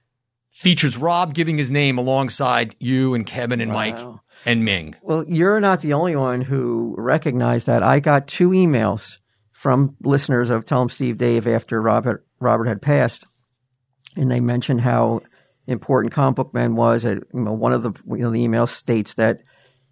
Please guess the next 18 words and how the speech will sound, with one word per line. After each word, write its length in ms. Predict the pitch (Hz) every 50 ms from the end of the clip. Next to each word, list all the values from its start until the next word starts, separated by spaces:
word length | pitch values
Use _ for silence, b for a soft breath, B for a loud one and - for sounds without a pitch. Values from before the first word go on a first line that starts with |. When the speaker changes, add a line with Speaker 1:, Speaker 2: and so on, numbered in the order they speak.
| _ _ _
Speaker 2:
it, 140 | - 123 - 135 143 _
it's 180 | - 139 139 -
what 140 | 151 113 104
led 200 | 123 117 113 113
them 180 | 123 117 117
to 180 | - - - 117
listen 300 | 113 120 120 - 127 110
to 80 | 127
Tell 180 | 113 - 156 160
'em 80 | 165 143
Steve 240 | 143 - 123 110
Dave, 240 | 101 110 110 110 107
but 180 | - 123 107 -
they 220 | 123 123 127 135
thought 240 | 131 - 135 127 127
it 60 | 117
was 200 | 117 117 117 -
so, 460 | - - 139 127 127 131 135 135 139